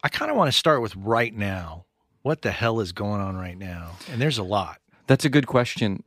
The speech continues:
Speaker 2: It's funny because I'll, I'll give you the micro picture and the macro picture. The micro picture, in the past twenty-four hours, I've been obsessed with, with getting my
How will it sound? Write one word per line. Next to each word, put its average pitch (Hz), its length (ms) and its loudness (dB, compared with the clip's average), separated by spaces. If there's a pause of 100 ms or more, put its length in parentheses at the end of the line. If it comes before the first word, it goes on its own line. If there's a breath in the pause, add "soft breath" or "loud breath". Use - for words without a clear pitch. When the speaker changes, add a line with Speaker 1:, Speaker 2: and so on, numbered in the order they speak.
(180)
Speaker 2:
It's 160 160 2
funny 208 240 4
because 123 320 2
I'll, 131 160 4
I'll 143 140 2
give 151 220 -2
you 160 100 2
the 131 180 4
micro 147 800 2 (280)
picture 160 360 2
and 143 160 4
the 123 40 4
macro 117 380 2 (160)
picture. 113 400 -2
The 127 100 2
micro 165 380 2
picture, 135 400 -2
in 127 80 2
the 123 80 2
past 139 300 0
twenty-four 139 420 2
hours, 110 240 0
I've 113 140 0
been 127 100 4
obsessed 127 580 0
with, 117 220 0 (140)
with - 200 2
getting 127 280 6
my 107 180 4